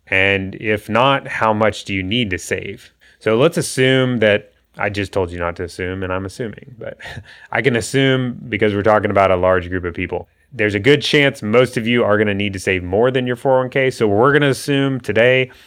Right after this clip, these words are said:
that you do need to save more than your four oh one k. Now, so in that case, like, the question is, well, what's next? What's the next best,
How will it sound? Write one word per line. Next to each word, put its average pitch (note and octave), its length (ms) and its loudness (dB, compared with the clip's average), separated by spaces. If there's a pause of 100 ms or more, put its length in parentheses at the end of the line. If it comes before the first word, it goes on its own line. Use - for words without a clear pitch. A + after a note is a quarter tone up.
(340)
that A2 200 4
you A2+ 260 0
do G#2+ 280 -2
need F#2 300 -6
to F#2+ 80 -14
save F2+ 460 -4
more F#2+ 280 -4
than F#2 160 -4
your F2 100 -8
four F2+ 220 -4
oh E2+ 60 -4
one E2+ 80 -10
k. F2+ 320 -6 (400)
Now, G2 440 -6 (340)
so G2+ 320 -4 (400)
in G#2+ 180 -8
that D3 280 -2
case, G#2 340 0
like, G2+ 180 2
the - 60 -16
question G#2 400 -2
is, G2 200 -4
well, F#2 200 -2
what's - 600 -6
next? - 540 -8
What's G2+ 220 -6
the G#2+ 80 -6
next G2 340 -2
best, - 520 -2